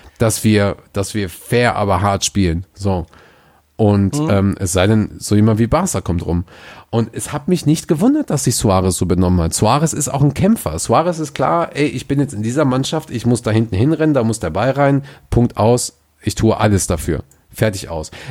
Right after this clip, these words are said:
Speaker 1: Dass er sich natürlich wie ein absoluter Asozialer verhalten hat für uns Fans, also unserer Sicht, ähm, passiert. Ist dann halt so. War seine Entscheidung, ähm, darf uns aber nicht wundern.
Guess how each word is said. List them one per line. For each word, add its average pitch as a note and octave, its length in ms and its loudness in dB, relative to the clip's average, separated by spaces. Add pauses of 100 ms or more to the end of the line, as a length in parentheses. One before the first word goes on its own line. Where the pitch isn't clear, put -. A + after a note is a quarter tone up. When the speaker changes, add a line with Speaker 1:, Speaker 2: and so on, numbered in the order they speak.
Speaker 1:
Dass A#2+ 200 0
er C#3+ 80 0
sich C#3 180 2
natürlich A#2 340 2
wie G#2+ 100 2
ein G#2+ 60 0
absoluter A2+ 480 -2
Asozialer G#2 600 0
verhalten G2 540 0
hat F#2+ 200 -4
für - 160 -2
uns G#2 220 0
Fans, A#2+ 420 0
also E2 200 -10
unserer G2 380 -4
Sicht, C#3 300 -6 (520)
ähm, A2+ 400 2 (1000)
passiert. A3+ 540 0 (180)
Ist D#3 200 0
dann E3+ 100 4
halt G2 140 2
so. F2 160 -2
War B2+ 100 2
seine D#3+ 240 2
Entscheidung, D#3+ 720 0
ähm, C#3+ 400 0 (440)
darf A2 260 0
uns C3+ 200 0
aber F2+ 260 0
nicht B2+ 240 0
wundern. F3 380 2